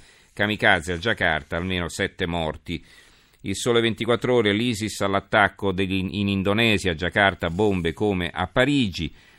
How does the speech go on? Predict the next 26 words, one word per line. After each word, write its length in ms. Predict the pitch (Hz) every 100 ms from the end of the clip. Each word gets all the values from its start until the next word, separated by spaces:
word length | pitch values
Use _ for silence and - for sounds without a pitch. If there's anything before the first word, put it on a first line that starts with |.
| _
L'assalto 560 | - 90 - 117 107 95
alla 100 | 95
democrazia 840 | 92 92 92 87 - 107 101 85 -
è 240 | 95 90
il 180 | - 90
commento 580 | - 95 95 95 90 90
firmato 560 | 80 90 90 92 90 87
da 180 | 85 85
Ugo 340 | 107 101 92
Tramballi, 560 | 107 120 104 92 80 78
a 40 |
fianco 380 | - 98 87 87
ce 140 | -
n'è 80 | 95
un 80 | 95
altro 400 | 98 85 73 80
di 200 | 78 76
Gianluca 560 | 80 95 90 101 87
Di 120 | 80 82
Don 180 | 101
Francesco 500 | 101 123 117 113 -
intitolato 600 | 90 85 101 87 73 73
Il 120 | 85 82
franchising 840 | 92 95 - 90 80 78 85 78
del 260 | 76 82 73
califfato, 840 | - 92 82 - 92 80 69 67